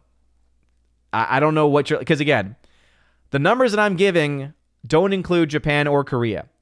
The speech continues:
And I've already said, I think Japan, you, you could see as much as one hundred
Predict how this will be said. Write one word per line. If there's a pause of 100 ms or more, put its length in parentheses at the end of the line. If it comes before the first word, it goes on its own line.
(300)
And
I've
already
said,
I
think
Japan,
you,
you
could
see
as
much
as
one
hundred